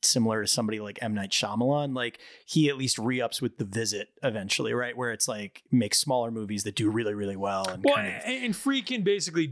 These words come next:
Speaker 2: tries to do that with Killer Joel and, and Bug, right? And so, like,
Speaker 1: Yeah, sure.
Speaker 2: you know,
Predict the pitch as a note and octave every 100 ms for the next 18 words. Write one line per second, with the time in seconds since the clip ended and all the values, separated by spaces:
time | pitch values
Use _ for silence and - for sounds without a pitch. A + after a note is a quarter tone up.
0 | A#2 - E3 D3+ D#3 - C3 A#2+ D3+ C#3
1 | A#2 A2+ A2+ - B2+ A#2 G#2 A2+ A2 A2
2 | G#2 - A#2+ G#2 A#2 A2 G#2+ A2 C3 C3+
3 | C#3+ C#3+ D#3 C#3 C3 A#2+ D#3+ B2 F#2+ -
4 | A2 D#3+ C#3+ B2+ B2+